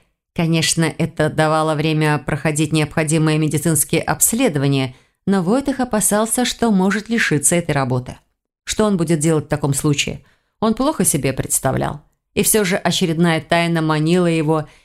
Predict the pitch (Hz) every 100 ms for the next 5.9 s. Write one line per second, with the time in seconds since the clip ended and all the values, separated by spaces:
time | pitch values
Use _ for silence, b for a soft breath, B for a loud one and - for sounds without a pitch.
0 | B 185 202 196 226 247 233 202 - 180
1 | - 220 180 160 151 151 156 160 160 180
2 | 170 127 - - _ _ _ - 180 170
3 | - 196 196 185 143 - - 147 147 165
4 | 165 190 160 143 135 156 147 143 143 151
5 | 135 151 151 143 151 160 143 - 135